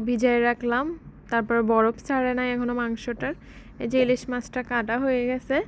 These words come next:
এদিকের গরুর মাংসটাও কেটে নিছি আমি বরফ অবস্থায়, তারপর পানিতে ভিজায় রাখছি।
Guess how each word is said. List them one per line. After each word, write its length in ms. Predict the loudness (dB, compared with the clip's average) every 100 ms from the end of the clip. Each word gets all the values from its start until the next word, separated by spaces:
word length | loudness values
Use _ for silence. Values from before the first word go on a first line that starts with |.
| -6 -20 -18 -18 -18 -20 -8
এদিকের 480 | 2 4 2 2 0
গরুর 280 | 4 6 6
মাংসটাও 580 | 4 -2 -2 -4 0 -2
কেটে 300 | 2 0 2
নিছি 280 | -2 -2 -2
আমি 220 | 0 2 2
বরফ 380 | 4 6 4 2
অবস্থায়, 580 | -2 -2 -8 -8 -6 -2
তারপর 280 | -2 -2 -4
পানিতে 320 | -2 -2 0
ভিজায় 360 | 0 2 2 2
রাখছি। 400 | 0 -2 -12